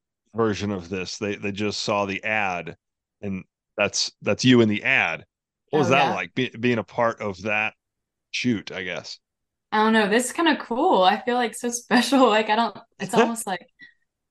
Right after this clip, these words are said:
Speaker 2: how in the world am I, like, the person that's on here? Like, that's just so, I don't
Speaker 1: It's a
Speaker 2: know,
Speaker 1: great
Speaker 2: like
Speaker 1: ad, though. It looks, it looks good.
Speaker 2: Oh, yeah. I don't know. Um, when we, are you talking about, like, the one that we filmed, like, the promo?
Speaker 1: Mm-hmm.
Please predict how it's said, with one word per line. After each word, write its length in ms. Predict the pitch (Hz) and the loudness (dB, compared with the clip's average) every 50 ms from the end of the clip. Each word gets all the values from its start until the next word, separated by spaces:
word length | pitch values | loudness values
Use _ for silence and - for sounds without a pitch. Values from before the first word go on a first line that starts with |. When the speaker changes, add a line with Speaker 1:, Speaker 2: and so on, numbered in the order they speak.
| - | -8
Speaker 2:
how 260 | - 185 185 208 214 220 | -4 2 4 6 6 4
in 80 | 220 | 4
the 120 | 220 214 190 | 0 0 0
world 240 | 170 180 202 208 | 2 2 2 2
am 100 | 190 165 160 | 2 4 4
I, 240 | 165 180 185 190 185 | 4 6 4 4 4
like, 200 | 170 165 165 - | 2 -2 -2 -6
the 80 | 170 | -8
person 340 | 160 - 185 185 185 - 165 | -6 -4 -4 -4 -2 -2 0
that's 420 | 151 151 160 160 - - - - _ _ _ _ _ _ - | 0 0 0 -2 -4 -6 -6 -8 _ _ _ _ _ _ -4
on 200 | - 147 170 190 | 0 0 0 0
here? 280 | 175 156 131 123 135 156 | 0 -2 -2 -2 -2 -2
Like, 240 | 160 160 165 - - | -2 -4 -4 -6 -6
that's 260 | - 170 165 - - | -6 -6 -6 -6 -6
just 200 | - 165 - - | -4 -4 -2 -2
so, 340 | - 170 170 170 165 - - _ _ _ - - | -2 -2 -2 -2 -4 -6 -12 _ _ _ -14 -10
I 100 | - 175 | -8 -4
don't 120 | 165 196 214 | -2 -2 2
Speaker 1:
It's 120 | 196 202 | 4 4
a 40 | 190 | 6
Speaker 2:
know, 40 | - | 6
Speaker 1:
great 220 | 127 147 185 202 | 6 6 6 6
Speaker 2:
like 80 | 175 175 | 4 4
Speaker 1:
ad, 160 | 196 233 262 | 2 2 0
though. 200 | 151 95 82 85 | 0 -2 -2 -2
It 80 | 87 98 | 0 0
looks, 260 | 117 123 - - - | 0 0 -2 -2 0
it 80 | - 120 | 0 2
looks 220 | 117 135 131 - | 2 2 0 0
good. 320 | - 131 165 160 - - - _ _ _ _ _ _ _ - 202 | 0 0 0 0 -2 -4 -8 _ _ _ _ _ _ _ -4 -2
Speaker 2:
Oh, 120 | 196 190 | 0 2
yeah. 340 | 185 185 185 185 175 170 170 - | 2 4 4 6 6 6 4 4
I 100 | 226 254 | 0 0
don't 140 | 294 294 | 0 0
know. 300 | 269 269 285 254 196 190 - | -2 0 -2 -2 -2 -2 0
Um, 420 | - 208 214 214 202 196 190 196 - _ _ _ _ _ _ _ _ _ _ _ _ _ _ | 2 4 4 4 4 2 0 -2 -4 _ _ _ _ _ _ _ _ _ _ _ _ _ _
when 180 | - 202 214 220 | -2 2 4 4
we, 260 | 233 254 254 254 - - | 4 4 4 2 0 2
are 120 | - 214 | 4 4
you 100 | 214 220 | 4 4
talking 220 | 214 233 240 247 254 | 4 4 4 4 4
about, 140 | 226 - 196 | 2 0 0
like, 140 | 185 - - | -2 -4 -2
the 200 | 190 180 165 160 | -2 0 0 0
one 160 | 160 175 185 | 0 0 2
that 120 | 180 156 | 2 0
we 100 | 170 170 | 0 -2
filmed, 500 | 160 - - - 156 156 165 175 180 185 170 | -6 -6 -4 -4 -2 0 0 0 -2 -2 -2
like, 240 | 165 156 160 - - | -4 -4 -4 -4 -2
the 300 | 160 156 143 143 151 - _ | -2 0 0 -2 -4 -8 _
promo? 420 | - 160 156 165 175 180 180 180 - | -4 -4 -2 -2 0 0 0 0 0
Speaker 1:
Mm-hmm. 220 | 180 180 190 190 | -2 -4 -6 -8